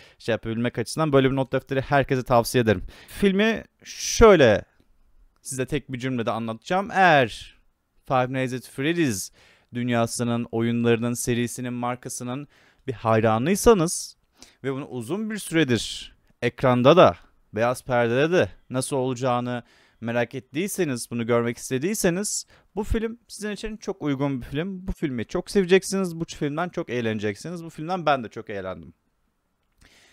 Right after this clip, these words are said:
Tabii kendi, e, mütevazı eleştirilerim de var ama oraya daha geleceğiz.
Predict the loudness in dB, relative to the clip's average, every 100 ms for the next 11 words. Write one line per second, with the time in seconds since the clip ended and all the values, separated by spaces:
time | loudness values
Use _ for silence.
0 | _ _ _ -4 0 0 0 -2 0 0
1 | -2 -6 -14 -8 -6 -6 -6 -2 0 0
2 | 0 -4 -6 -4 0 2 6 8 8 8
3 | 0 -20 _ -12 -8 -8 -6 -6 -4 -6
4 | -6 -4 -2 -2 -4 -6